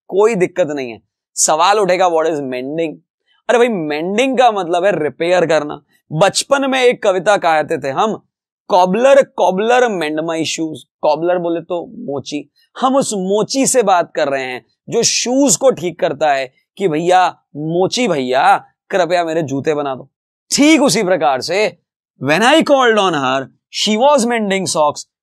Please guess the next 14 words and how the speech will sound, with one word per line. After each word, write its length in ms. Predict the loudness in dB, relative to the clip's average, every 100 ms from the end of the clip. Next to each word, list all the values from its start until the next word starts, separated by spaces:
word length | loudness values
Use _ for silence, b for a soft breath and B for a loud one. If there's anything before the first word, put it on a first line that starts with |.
| _
कोई 520 | -2 2 4 2 0 -2
आपत्ति 640 | -2 -4 -4 -8 -8 -10 -8
नहीं 360 | -8 -10 -10 -10
थी 180 | -6 -2
इस 180 | 0 2
बात 260 | 0 0 -8
में। 160 | -20 _ _ -8
लेकिन 500 | -2 2 0 0 0
अगर 240 | 2 2
सेंटेंस 460 | 0 -2 -4 -6 -6
को 160 | -8 -8
पूरा 640 | -10 -10 -8 -4 0 2
पढ़ा 480 | 2 -2 -2 0 0
जाए, 440 | 2 2 2 -2